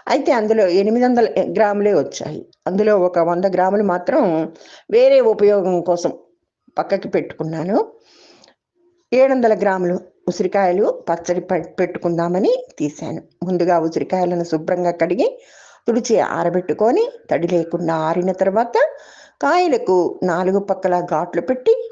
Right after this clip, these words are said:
బాండీలో ఓ పావు కేజీ పైగా నూనె వేసి, వేడయ్యాక అందులో ఈ ఉసిరికాయలను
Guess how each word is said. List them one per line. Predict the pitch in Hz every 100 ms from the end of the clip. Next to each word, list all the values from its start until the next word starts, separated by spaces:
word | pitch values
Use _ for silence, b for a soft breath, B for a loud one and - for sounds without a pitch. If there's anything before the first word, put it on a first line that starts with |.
| -
బాండీలో | - 165 190 185 175 294 539 508
ఓ | - 170 170
పావు | 160 160 269 269
కేజీ | 254 226
పైగా | 220 160 160 151
నూనె | 156 180
వేసి, | 190 190 - 415 605 B B B _ 170
వేడయ్యాక | 180 208 190 202 160 160 - 605 - B B -
అందులో | 202 262 330
ఈ | 254 196
ఉసిరికాయలను | 185 180 175 190 185 160 175 254